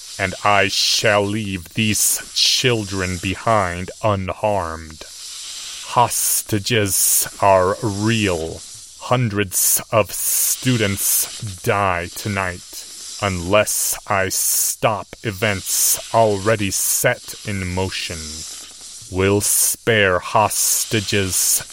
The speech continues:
if I obtain stone successfully. And mark this also, mark it well. I cannot be truly slain by any means known to me,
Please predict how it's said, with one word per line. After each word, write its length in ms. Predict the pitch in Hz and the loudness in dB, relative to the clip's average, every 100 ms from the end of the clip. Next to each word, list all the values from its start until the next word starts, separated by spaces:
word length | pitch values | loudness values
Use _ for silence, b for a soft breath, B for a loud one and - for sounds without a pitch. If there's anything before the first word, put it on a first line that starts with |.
| 101 | -8
if 160 | - | -2
I 140 | 107 101 | 0 2
obtain 760 | 90 - - 104 101 92 85 | -2 -6 -6 -2 -2 -4 -6
stone 960 | - - - - - 120 110 95 87 87 | -6 -2 0 -2 0 2 4 2 0 -2
successfully. 1600 | - 107 - - - - 120 - - - 95 87 80 71 76 82 _ _ _ _ _ _ _ _ _ | 0 -2 0 0 0 2 0 0 -6 -2 0 0 -4 -8 -16 -20 _ _ _ _ _ _ _ _ _
And 280 | 95 87 87 | -4 -4 -4
mark 480 | 87 90 90 - | 2 4 2 -2
this 320 | - 90 - - | -2 -2 -2 -2
also, 800 | 104 87 - - 80 76 71 - _ _ - | 2 2 0 -2 -2 -2 -6 -14 _ _ -8
mark 500 | 87 87 87 87 - | -4 2 2 2 -2
it 240 | 95 90 - | -8 -6 -4
well. 580 | 90 82 73 71 76 _ _ _ _ _ _ _ _ _ _ | 0 0 0 -6 -16 _ _ _ _ _ _ _ _ _ _
I 360 | - 98 90 92 - | 0 2 2 0 -8
cannot 600 | - 113 104 87 87 - | -2 0 2 0 -2 -4
be 100 | 98 | -4
truly 640 | 90 - - 107 107 101 | -4 -8 0 2 4 2
slain 960 | 95 - - - 113 104 110 98 87 85 80 | 2 0 0 2 2 4 2 0 -4 -6 0
by 140 | 90 - | 0 0
any 260 | 110 110 104 | -2 0 0
means 840 | 104 107 107 95 90 - - - 123 | 2 2 2 2 0 0 0 0 -2
known 520 | 107 107 104 95 90 | 0 2 2 0 -2
to 220 | - 101 | -4 -2
me, 520 | 98 101 90 80 76 | 0 0 -2 -6 -12